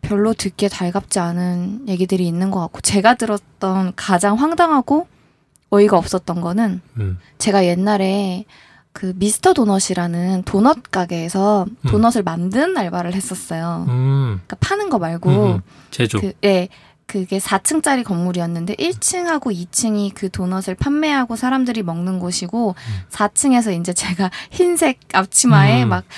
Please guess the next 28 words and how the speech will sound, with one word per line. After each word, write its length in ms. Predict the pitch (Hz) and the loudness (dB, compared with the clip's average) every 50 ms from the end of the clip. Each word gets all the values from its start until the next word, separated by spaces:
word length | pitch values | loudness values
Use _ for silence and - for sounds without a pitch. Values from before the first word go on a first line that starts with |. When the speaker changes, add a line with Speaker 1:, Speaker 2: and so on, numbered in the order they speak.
| - - - - _ _ - | -18 -18 -20 -20 _ _ -10
Speaker 1:
이렇게 100 | - 202 | -6 -2
마스크에 680 | 185 175 180 202 202 - - - - 220 208 208 214 | 0 0 0 0 -2 -6 -8 -8 -4 -2 -2 -2 -2
장갑 360 | 214 - 196 185 190 202 190 | -2 -2 -2 0 0 0 0
이런 180 | 175 175 180 185 | 0 -2 -2 -2
거를 200 | 190 190 185 190 | -2 -2 -2 -4
끼고 540 | 190 - 277 269 - 269 269 269 233 185 185 - - - - - - - | -4 -4 -4 -4 -2 0 0 2 2 0 -2 -4 -10 -18 -20 -18 -14 -10
이제 200 | 196 - 185 180 190 - _ _ _ _ _ _ _ - | -6 -4 -4 -4 -6 -8 _ _ _ _ _ _ _ -12
그 220 | - 175 170 175 | -10 -8 -8 -6
설탕 420 | - - 277 277 - - 277 269 254 | -2 -2 -2 0 2 2 2 2 2
코팅을 420 | - 302 - - - 311 294 277 214 | 0 -2 -2 0 0 2 2 2 2
묻히거나 640 | 180 175 - - - 202 196 180 180 180 175 180 | 0 -2 -2 -2 -2 -2 -2 -2 -2 -2 -4 -4
이렇게 260 | - 175 - - 196 | -6 -8 -8 -6 -4
해서 240 | 202 220 214 214 202 - - - - - _ _ - | -4 -2 -2 -2 -4 -6 -10 -18 -20 -20 _ _ -2
예쁘게 380 | 202 196 - - 277 262 247 | -2 0 0 2 2 2 4
만들어서 600 | 185 170 175 190 202 202 240 233 226 226 226 208 - - - | 4 2 2 2 0 0 2 2 2 2 0 -2 -6 -2 0
빵이 500 | - 277 294 302 302 302 285 269 254 226 - | 4 4 4 4 4 2 2 0 0 0 0
나가게끔 640 | 175 160 185 202 226 220 208 190 - - - 170 170 | 0 0 2 2 2 2 0 -2 -8 -8 -8 -6 -6
하는 260 | 175 170 160 165 180 - | -4 -6 -6 -4 -2 0
Speaker 2:
음. 260 | 127 117 110 101 98 - | 0 0 0 -2 -4 -8
Speaker 1:
다른 280 | - - 196 202 208 208 | -4 0 0 2 2 0
지점들로 580 | 202 - 180 185 190 190 190 180 180 170 170 185 | -2 -2 -2 -2 -2 -2 -2 -2 -4 -6 -6 -4
하는 260 | 208 220 208 196 190 | -4 -4 -4 -4 -4
그런 320 | - - - 208 220 240 240 | -6 -4 -2 0 2 4 4
Speaker 2:
음. 40 | 226 | 4
Speaker 1:
데서 180 | 220 202 - | 2 0 -2
일을 240 | 185 170 170 175 180 | -6 -6 -6 -6 -6
했는데 560 | 185 185 185 175 175 185 202 233 226 202 202 202 | -4 -4 -4 -4 -4 -2 -2 -2 -2 -2 -2 -2
Speaker 2:
음. 200 | 117 110 101 92 | -2 -2 -2 -4